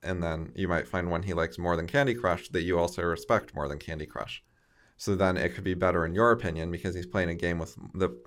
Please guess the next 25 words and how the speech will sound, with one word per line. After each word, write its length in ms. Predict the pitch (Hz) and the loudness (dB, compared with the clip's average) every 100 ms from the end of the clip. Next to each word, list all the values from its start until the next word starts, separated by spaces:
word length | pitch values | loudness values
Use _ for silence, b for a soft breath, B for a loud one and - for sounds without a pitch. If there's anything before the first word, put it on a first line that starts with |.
| - | -4
has 220 | 98 90 | -2 0
more 180 | 87 78 | -2 0
thought 340 | - 87 - | 2 2 2
involved, 540 | 80 78 62 107 - b b b b | -4 -4 -4 -6 -10 b b b b
and 80 | 104 | -2
it 60 | |
could 100 | 98 | 0
be 80 | 95 | 0
better 240 | 90 87 80 | 2 2 2
in 60 | |
his 200 | 87 147 | 2 2
opinion 520 | 113 92 85 76 80 | 2 0 -4 -4 -8
for 260 | 104 - 82 | -8 0 2
whatever 380 | 82 85 80 73 | 4 2 0 -2
reason. 320 | 76 73 - | -4 -6 -2
There's 160 | 98 110 | 2 4
a 40 | |
lot 200 | 110 98 | 6 6
of 80 | 87 | 4
reasons 260 | 82 82 | 0 -4
people 380 | - 98 110 110 | -6 -2 2 2
would 140 | - - | 2 -2
prefer 280 | 123 120 120 | -4 2 4
other 180 | 117 | 4
games, 260 | 117 123 123 | 2 -2 -4